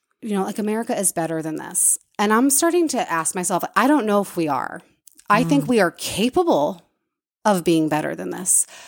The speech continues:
Speaker 1: But I think that what's being brought to the forefront is that at our core, I don't know if we are better than this.
Speaker 2: Mm-hmm.
Speaker 1: I know so many of us want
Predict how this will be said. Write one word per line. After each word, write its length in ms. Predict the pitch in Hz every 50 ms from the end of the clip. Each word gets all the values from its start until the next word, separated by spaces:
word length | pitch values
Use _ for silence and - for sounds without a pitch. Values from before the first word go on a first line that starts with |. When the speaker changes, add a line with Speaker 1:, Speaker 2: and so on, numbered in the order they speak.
| - _
Speaker 1:
But 100 | - 175
I 100 | 175 175
think 240 | 175 - 202 208 -
that 120 | 226 208
what's 180 | 196 185 185 -
being 300 | - 190 190 185 180 175
brought 260 | 151 175 165 160 165
to 60 | -
the 100 | - 214
forefront 400 | 196 - 196 185 180 185 180 180 -
is 100 | 165 -
that 120 | 175 165
at 120 | - 180 185
our 120 | 185 190
core, 520 | 185 - - - 180 180 190 196 240 254 - -
I 100 | 214 233
don't 180 | 262 277 254 254
know 140 | 247 254 247
if 100 | - -
we 100 | 220 214
are 240 | 190 202 214 240 214
better 260 | 196 160 165 160 160
than 140 | 165 165 160
this. 320 | 165 180 - - - -
Speaker 2:
Mm-hmm. 300 | 180 160 160 160 160 160
Speaker 1:
I 60 | 196
know 140 | 220 233 240
so 400 | 220 - - - 233 240 262 277
many 300 | 254 233 208 202 214 233
of 100 | 240 226
us 260 | 262 262 269 - -
want 600 | 156 160 156 165 170 175 233 262 - - - -